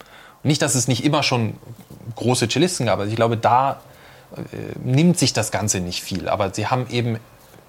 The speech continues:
dieses Niveau, diese, diese Einsicht, auch musikalische Einsicht und,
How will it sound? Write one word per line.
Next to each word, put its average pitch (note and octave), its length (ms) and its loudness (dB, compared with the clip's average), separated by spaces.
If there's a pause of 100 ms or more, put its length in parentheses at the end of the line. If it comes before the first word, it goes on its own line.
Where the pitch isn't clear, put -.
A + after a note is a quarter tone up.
(640)
dieses A#2 300 0
Niveau, A#2 400 4
diese, G#2+ 300 -2 (140)
diese G#2 300 -2
Einsicht, B2+ 460 2
auch - 160 -6
musikalische A2 640 0
Einsicht G2+ 440 -8
und, F#2+ 200 -8